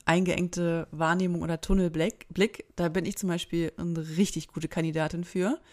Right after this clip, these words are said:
Ähm, das ist, wenn du zum Beispiel an eine Situation zurückdenkst und du diese Situation nicht objektiv betrachtest, sondern halt wirklich nur das kleine, diesen kleinen Ausschnitt wahrnimmst, der schlecht gelaufen ist.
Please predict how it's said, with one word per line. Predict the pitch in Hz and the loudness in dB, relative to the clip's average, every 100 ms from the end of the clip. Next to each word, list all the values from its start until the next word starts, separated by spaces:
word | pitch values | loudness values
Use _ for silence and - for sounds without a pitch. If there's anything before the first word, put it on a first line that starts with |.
| - - - - - _ _ _ - | -20 -20 -20 -20 -20 _ _ _ -2
Ähm, | 196 214 220 | 2 4 2
das | 226 - | 0 -2
ist, | 240 | -2
wenn | 226 | -2
du | |
zum | 214 214 | 0 -2
Beispiel | 208 202 | 0 0
an | 190 | -2
eine | |
Situation | 175 175 160 - 277 427 | -2 -2 -4 0 0 0
zurückdenkst | - 285 - - 233 233 240 - - - | 2 2 2 2 2 4 0 -2 -6 -8
und | - 175 190 185 - - _ _ | 0 2 2 0 -6 -14 _ _
du | - 180 170 170 - _ _ _ - | -6 -4 -2 -6 -8 _ _ _ -4
diese | 185 170 | -2 -2
Situation | 170 175 170 - 208 | -2 -2 -2 -2 0
nicht | 196 180 - | 0 -2 -6
objektiv | 160 190 180 - 185 | -4 -2 -2 -6 -4
betrachtest, | - - - 202 - - 311 - - | -6 -6 -2 -2 -2 -2 -2 -2 -2
sondern | 190 185 185 | 0 0 -2
halt | 180 | -2
wirklich | 185 - 208 | -4 -6 -6
nur | 202 185 | -2 0
das | 220 220 - | 0 -2 -4
kleine, | - 185 185 202 190 180 196 | -4 2 2 2 0 -4 -6
diesen | 208 254 | -6 -6
kleinen | - 240 233 - | -2 -2 -2 2
Ausschnitt | 180 269 - 185 156 - | 2 2 0 -4 -6 -4
wahrnimmst, | 139 160 196 - - | -2 -2 -4 -6 -6
der | 170 | -4
schlecht | 170 175 208 - | -2 2 0 0
gelaufen | 175 147 143 165 | -2 -2 -4 -6
ist. | - 254 - | -4 -6 -6